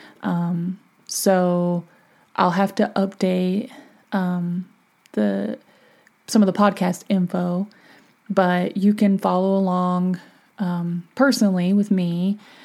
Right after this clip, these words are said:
Uh, my Instagram handle is just regina dot knows. You can find it, um,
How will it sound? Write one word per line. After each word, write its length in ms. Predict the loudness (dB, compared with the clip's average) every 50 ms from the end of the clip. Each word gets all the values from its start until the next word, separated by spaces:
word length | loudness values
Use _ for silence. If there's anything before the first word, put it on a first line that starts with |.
| -20 -20 _ _
Uh, 260 | -10 -8 -6 -6 -4 -4
my 260 | -2 0 0 0 0
Instagram 640 | 0 0 0 0 -2 -4 -2 -2 0 0 0 0
handle 340 | 0 0 0 0 0 0 0
is 140 | 0 -2 -2
just 240 | -6 -6 -6 -4 -6
regina 640 | -6 -4 -4 -2 -2 0 0 0 0 0 -2 -4 -4 -2
dot 360 | -2 -2 -2 -2 -4 -4 -2
knows. 720 | 0 0 2 2 2 0 0 0 2 0 0 0 -2 -6 -14 _ -20 -20 -20 -20 -20 -20 -20 _ _ _
You 200 | -4 -2 -2 -2
can 180 | -2 -2 -2 -2
find 360 | -2 -2 -4 -2 -2 -2 -2
it, 420 | -4 -4 -4 -6 -8 -10 -16 -20 -20 _ _ _ _ _ _ _
um, 420 | -14 -12 -10 -8 -6 -4 -4 -4